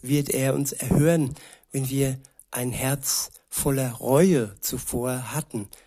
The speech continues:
wenn wir zuvor alles aus dem Weg geräumt haben und unser Tempel, äh, sauber und rein für Gott geworden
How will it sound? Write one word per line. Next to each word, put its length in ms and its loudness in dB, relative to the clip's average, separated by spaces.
wenn 160 -2
wir 140 0
zuvor 480 2
alles 540 0
aus 180 -2
dem 220 -4
Weg 240 0
geräumt 500 2
haben 460 -2
und 360 -4
unser 340 -2
Tempel, 560 2
äh, 160 -4
sauber 640 2
und 320 -6
rein 480 -2
für 240 -2
Gott 480 -4
geworden 720 -4